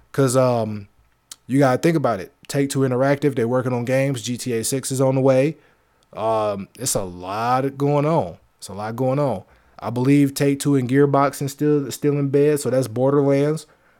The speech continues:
Borderlands four may or may not be in the works. Maybe another, uh, Tiny Tina's Wonderlands is in the works. It's a lot of I Ps over there. So, um, you know, I mean, yeah, Take-Two is kinda looking good. Kinda looking good.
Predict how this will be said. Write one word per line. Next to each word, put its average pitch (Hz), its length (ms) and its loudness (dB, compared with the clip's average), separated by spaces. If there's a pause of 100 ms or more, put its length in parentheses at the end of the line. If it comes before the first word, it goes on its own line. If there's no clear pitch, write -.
Borderlands 127 520 0
four 135 320 2
may 135 300 4
or 135 80 2
may 135 180 0
not 135 260 -2
be 135 120 2
in 143 80 2
the 139 60 0
works. 143 360 2 (400)
Maybe 131 340 2
another, 139 420 6
uh, 131 180 0
Tiny 135 300 0
Tina's 143 300 -2
Wonderlands 139 540 0
is 131 100 -4
in 143 100 0
the 139 40 2
works. 151 300 2 (340)
It's 151 160 -2
a 170 60 4
lot 165 380 6
of - 80 0
I 160 180 2
Ps 175 300 -2
over 120 220 2
there. 92 220 -10 (460)
So, 135 280 2
um, 123 360 0 (840)
you 123 140 0
know, 135 260 8
I 135 100 6
mean, 135 360 2
yeah, 139 280 4
Take-Two 160 520 0
is 165 140 0
kinda 151 300 0
looking 156 300 -2
good. 156 320 0 (560)
Kinda 139 320 0
looking 147 240 -2
good. 151 260 -2